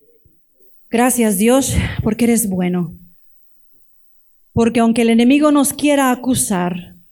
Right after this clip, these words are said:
tú eres fiel. Lord, you're so faithful to each and every one of us. And we thank you because the devil has no right in our lives.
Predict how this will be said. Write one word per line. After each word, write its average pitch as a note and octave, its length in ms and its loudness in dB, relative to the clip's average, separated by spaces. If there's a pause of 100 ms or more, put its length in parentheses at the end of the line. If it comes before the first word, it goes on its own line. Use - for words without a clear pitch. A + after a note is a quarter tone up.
(680)
tú G#3+ 160 2
eres G3 340 -2
fiel. D#3+ 360 -8 (920)
Lord, A3+ 240 0
you're A#3+ 220 2
so B3+ 540 2
faithful A#3+ 680 -4 (400)
to - 140 -10
each A3 200 -4
and G3 120 -4
every F#3+ 140 -4
one F#3 200 -6
of F#3 80 -6
us. F#3 320 -4 (640)
And G#3+ 160 0
we G#3+ 200 0
thank B3 300 -2
you C#4 80 0
because B3 360 -2
the B3 120 0
devil G#3+ 560 -2
has G3+ 180 -2
no G#3 220 -2
right F#3+ 260 -4
in G3 140 -6
our F#3+ 140 -4
lives. E3+ 600 -10